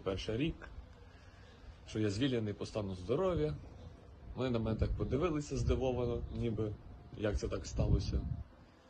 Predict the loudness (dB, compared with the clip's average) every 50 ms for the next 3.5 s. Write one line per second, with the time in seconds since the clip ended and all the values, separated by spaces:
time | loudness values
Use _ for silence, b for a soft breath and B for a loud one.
0 | B B B B B B B B B B B B -20 -20 -20 -20 -14 -6 -2 0
1 | 2 2 2 2 2 2 2 2 2 4 6 6 6 8 6 4 2 4 4 4
2 | 4 6 6 6 6 6 4 2 2 4 6 6 6 4 4 2 2 4 4 4
3 | 4 2 2 2 4 2 4 4 4 4 4